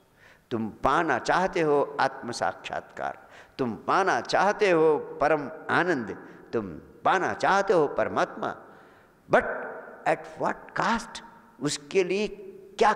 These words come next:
कीमत देने को तैयार हो? इस बाजार में निकल जाओ, कोई भी चीज़ तुम्हें लेनी हो, उसके लिए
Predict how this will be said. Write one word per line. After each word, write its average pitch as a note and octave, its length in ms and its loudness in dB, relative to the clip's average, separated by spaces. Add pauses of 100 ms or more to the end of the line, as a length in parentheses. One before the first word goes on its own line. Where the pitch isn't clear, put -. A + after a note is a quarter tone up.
कीमत F3+ 300 2
देने D3+ 260 2
को B2+ 140 -2
तैयार G#2 320 -2
हो? - 720 -20
इस - 760 -12 (140)
बाजार G2 440 2
में A#2+ 120 -4
निकल D#3+ 260 2
जाओ, C3+ 260 4 (280)
कोई F#3+ 200 4
भी A3+ 120 2
चीज़ G3 200 0
तुम्हें F3 220 2
लेनी D#3+ 200 4
हो, F#3 120 6
उसके G3 480 2
लिए G#3 180 4